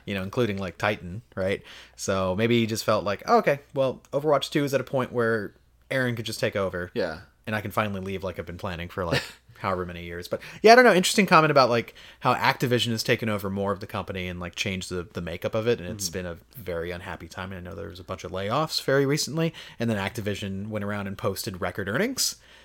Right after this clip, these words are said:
Speaker 1: And it was like, "Hmm,
Speaker 2: Hmm.
Speaker 1: that's strange that
Speaker 2: Yeah.
Speaker 1: you would have to do a thing like
Speaker 2: <laughs>
Speaker 1: fire people during a global pandemic and then say, 'Hey, we do real well.'" Okay, <laughs> weird. But yeah, I don't know.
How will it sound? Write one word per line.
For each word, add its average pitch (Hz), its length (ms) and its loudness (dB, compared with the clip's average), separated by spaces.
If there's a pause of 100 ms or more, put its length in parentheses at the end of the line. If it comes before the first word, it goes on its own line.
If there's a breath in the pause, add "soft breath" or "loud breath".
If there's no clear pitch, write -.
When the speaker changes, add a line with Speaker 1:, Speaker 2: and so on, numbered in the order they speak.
Speaker 1:
And 113 100 0
it - 20 0
was 113 140 0
like, 117 120 2 (120)
"Hmm, 330 180 8 (400 soft breath)
Speaker 2:
Hmm. 196 220 -12
Speaker 1:
that's 370 200 6
strange 180 720 10
that 131 160 12
Speaker 2:
Yeah. - 60 10
Speaker 1:
you 190 80 6
would 165 100 8
have 156 180 8
to 160 80 -2
do 143 200 4
a 131 60 4
thing 139 260 4
like 120 260 4
Speaker 2:
<laughs> - 420 -6
Speaker 1:
fire 139 420 8
people 156 500 2
during 120 480 8 (240 soft breath)
a 98 140 -2 (160)
global 120 380 4
pandemic 131 640 2 (540 soft breath)
and 95 160 -4
then 110 160 0
say, 107 320 4
'Hey, 117 180 2
we 110 120 2
do 113 140 0
real 113 240 4
well.'" 131 280 2 (100)
Okay, 147 360 4
<laughs> - 40 -8
weird. 127 260 2 (220)
But 143 220 8
yeah, 233 140 10 (140)
I 196 60 6
don't 226 80 10
know. 214 120 4